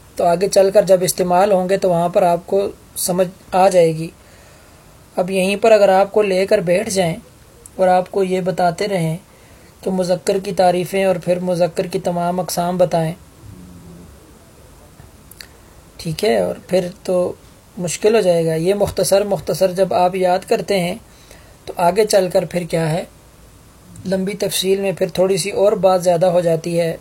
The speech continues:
پھر آگے چل کر اور زیادہ ہو جاتی ہے، تو ساتھ ساتھ سمجھ میں آ جاتا ہے۔ ورنہ ایسا نہیں ہے کہ بالکل غائبانہ ہی یقین رکھ لیا جائے کہ ہاں ایسا ہوگا، ایسا ہوگا، ایسا نہیں ہے۔ بہت آسان کتابیں ہیں یہ،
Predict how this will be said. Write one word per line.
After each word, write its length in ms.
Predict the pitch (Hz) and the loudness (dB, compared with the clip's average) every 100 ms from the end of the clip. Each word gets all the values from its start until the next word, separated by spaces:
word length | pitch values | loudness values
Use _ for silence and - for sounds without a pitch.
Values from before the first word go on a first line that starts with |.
| - | -6
پھر 160 | 185 - | -4 -2
آگے 280 | 180 180 190 | -2 0 0
چل 220 | 185 180 | 0 0
کر 120 | 190 | 0
اور 220 | - 190 | 2 2
زیادہ 240 | 202 185 185 | 4 4 4
ہو 120 | 180 | 4
جاتی 440 | 170 160 175 165 | 2 -2 -2 -4
ہے، 60 | 156 - - - - - - - | -4 -8 -20 -20 -20 -20 -20 -12
تو 160 | 190 | -6
ساتھ 300 | 180 185 180 | -2 0 0
ساتھ 140 | 190 196 | 2 0
سمجھ 240 | 190 190 | 0 -2
میں 140 | 190 180 | 0 0
آ 120 | 165 | 0
جاتا 280 | 160 156 175 | 0 -2 -8
ہے۔ 80 | 180 - | -10 -6
ورنہ 220 | 165 170 | -2 0
ایسا 300 | 196 180 196 | 2 2 4
نہیں 300 | 202 180 202 | 2 2 -2
ہے 140 | 226 165 - - - - - | -2 -4 -10 -20 -20 -20 -12
کہ 100 | - | -4
بالکل 360 | 170 180 180 185 | -2 0 2 2
غائبانہ 480 | 170 170 160 165 180 | 4 4 4 0 0
ہی 180 | 180 | 0
یقین 340 | 175 170 175 160 | -2 -4 -4 -2
رکھ 180 | 151 170 | -4 -2
لیا 160 | 170 | -2
جائے 240 | 160 156 160 - - | 0 -2 -4 -16 -20
کہ 100 | - | -10
ہاں 200 | 165 165 | -4 -2
ایسا 260 | 165 151 170 | -2 -2 -2
ہوگا، 280 | 151 147 160 | -2 -2 -2
ایسا 320 | 156 147 165 | -4 -4 -6
ہوگا، 260 | 147 156 165 - - - - - - - | -6 -6 -10 -16 -20 -20 -20 -20 -20 -20
ایسا 260 | - 165 175 | -8 -2 -2
نہیں 220 | 165 165 | -2 -4
ہے۔ 80 | 165 147 - - - - - - - 170 | -8 -12 -20 -20 -20 -20 -20 -20 -10 2
بہت 280 | 165 175 220 | 4 4 4
آسان 360 | 220 190 180 170 | 0 0 0 -2
کتابیں 400 | 165 160 151 156 | 0 0 0 -2
ہیں 140 | 151 | -4
یہ، 140 | 151 | -6